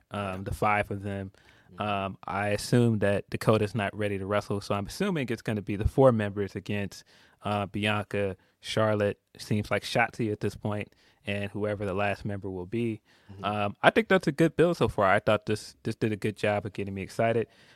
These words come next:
Speaker 1: Are you kidding me? Some of my faves are together. I've been waiting.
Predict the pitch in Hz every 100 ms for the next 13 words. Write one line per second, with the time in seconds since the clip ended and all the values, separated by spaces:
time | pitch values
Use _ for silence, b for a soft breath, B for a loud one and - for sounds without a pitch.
0 | b 101 104 147 139 131 127 127 b b
1 | - 107 101 95 - 127 120 - 107 101
2 | 139 143 143 139 b - 104 107 104 127
3 | 131 127 123